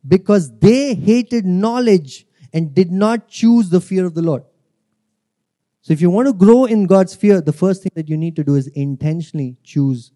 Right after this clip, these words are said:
the fear of the Lord. Intentionally choose. Fear of the Lord is to become humble. What is it? It's to become humble.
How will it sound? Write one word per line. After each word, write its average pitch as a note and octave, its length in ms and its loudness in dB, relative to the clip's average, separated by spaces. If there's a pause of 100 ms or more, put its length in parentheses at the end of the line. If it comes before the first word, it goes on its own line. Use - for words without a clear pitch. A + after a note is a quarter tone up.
the B2+ 100 -10
fear A#2+ 220 -8
of G#2+ 80 -14
the G#2+ 80 -14
Lord. G#2+ 140 -14 (920)
Intentionally F3+ 760 -4
choose. - 420 -12 (840)
Fear A3 200 0
of A3 120 2
the G3+ 60 4
Lord G3 360 0
is F3+ 160 -4
to - 100 -6
become D#3+ 380 -4
humble. D3 800 -8 (2000)
What F3 140 4
is G3 100 2
it? C4+ 240 -6 (380)
It's - 100 -20
to F3+ 80 -8
become D#3 320 -4 (180)
humble. A#2 600 -18